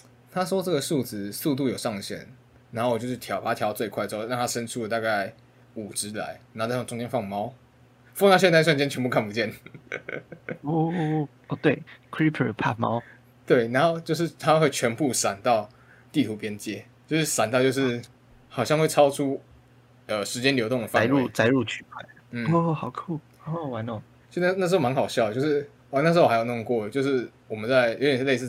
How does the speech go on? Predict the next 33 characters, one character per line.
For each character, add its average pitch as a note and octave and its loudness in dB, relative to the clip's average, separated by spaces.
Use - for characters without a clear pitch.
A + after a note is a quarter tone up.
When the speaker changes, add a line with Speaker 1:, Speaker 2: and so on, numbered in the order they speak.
Speaker 1:
好 A2+ 0
像 A#2 -6
是 C#3 -4
要 B2 4
设 B2+ 0
计 A#2+ -4
地 B2 -12
图 G2+ -10
还 G2 -6
是 G#2 -12
干 A2 0
嘛 C#2+ -10
的， C#2 -16
然 A#2 -2
后 B2 2
我 A#2+ -2
就 B2+ 0
去 B2 -4
研 G2 -6
究 F#2+ -8
要 C3 2
怎 G#2+ -4
么 G2+ -8
玩， F#2+ -2
就 A#2 -10
是 A2+ -8
去 D3 -2
弄 C3 0
玩 G2+ -4
家 G#2 -2
这 A2 -4
样 G2+ -6
子。 - -20